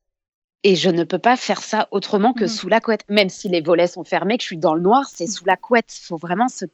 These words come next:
Speaker 1: cacher, quoi. Je me suis jamais masturbée dans ma cuisine. <laughs>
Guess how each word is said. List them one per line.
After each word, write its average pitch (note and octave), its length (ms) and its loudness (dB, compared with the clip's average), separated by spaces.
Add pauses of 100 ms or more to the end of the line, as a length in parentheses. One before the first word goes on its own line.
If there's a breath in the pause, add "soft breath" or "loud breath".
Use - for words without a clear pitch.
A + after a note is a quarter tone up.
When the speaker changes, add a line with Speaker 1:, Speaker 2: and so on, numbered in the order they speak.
Speaker 1:
cacher, A#3 400 -4
quoi. F3 180 -10 (360 loud breath)
Je - 120 -14
me D#3+ 40 -14
suis D#3+ 180 -12
jamais F3+ 240 -4
masturbée F#3 400 -8
dans G#3+ 80 -6
ma D3 80 -8
cuisine. A3 560 -4 (380 loud breath)
<laughs> - 500 0